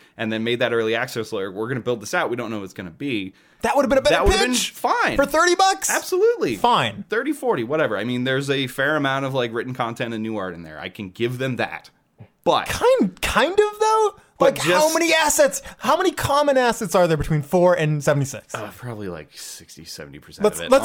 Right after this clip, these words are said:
Speaker 2: let's give
Speaker 1: honestly.
Speaker 2: them, let's give them the benefit of the doubt and say that it's
Speaker 1: Like,
Speaker 2: fifty percent.
Speaker 1: the terrain map is definitely new. Uh, but it's true, a lot of the buildings I recognize from Fallout four. Um,
Speaker 2: So my question
Speaker 1: even the build, yeah, even the structures are from
Speaker 2: So
Speaker 1: Fallout four.
Speaker 2: th-, for me, the question, first off,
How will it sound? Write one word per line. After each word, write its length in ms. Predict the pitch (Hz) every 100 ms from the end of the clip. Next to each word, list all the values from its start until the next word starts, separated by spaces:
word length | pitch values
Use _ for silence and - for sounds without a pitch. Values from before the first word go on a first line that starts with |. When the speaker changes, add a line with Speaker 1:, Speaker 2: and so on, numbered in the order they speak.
| 175
Speaker 2:
let's 20 | 294 269
give 80 |
Speaker 1:
honestly. 20 | 190
Speaker 2:
them, 80 | -
let's 160 | 277 -
give 100 | 349
them 100 | 311
the 40 |
benefit 140 | 294 254
of 60 | 220
the 40 |
doubt 60 | 202
and 80 | 175
say 100 | 185
that 160 | 175
it's 120 | 156 -
Speaker 1:
Like, 120 | 190
Speaker 2:
fifty 160 | 185
percent. 280 | 135 123 117
Speaker 1:
the 80 | 190
terrain 580 | 190 - 156 160 170 156
map 320 | 135 117 104
is 160 | 110 104
definitely 320 | 113 113 107
new. 540 | 107 101 98 98 95 - _ _ -
Uh, 220 | 98 98
but 140 | 98 117
it's 140 | 117
true, 200 | - 113
a 20 |
lot 140 | 107 117
of 60 |
the 60 | 113
buildings 440 | 113 104 104 104
I 140 | 95 98
recognize 520 | 98 92 98 87 80
from 120 | 87
Fallout 260 | 80 76 -
four. 220 | - - _ - _ _
Um, 520 | 90 82 82 80 82 -
Speaker 2:
So 160 | -
my 140 | 196 196
question 640 | - 262 - 214 190 175 _ _ _
Speaker 1:
even 260 | - 175 175
the 60 | 139
build, 260 | 127 107
yeah, 140 | 107 73
even 200 | 147 175
the 80 |
structures 560 | 113 - 117 - 92 71
are 100 | 78
from 120 | -
Speaker 2:
So 140 | - 170
Speaker 1:
Fallout 240 | 160 -
four. 180 | - -
Speaker 2:
th-, 80 | -
for 100 | 196
me, 340 | 277 240 208
the 180 | 165 160
question, 320 | 196 190 165
first 200 | 226 240
off, 160 | 180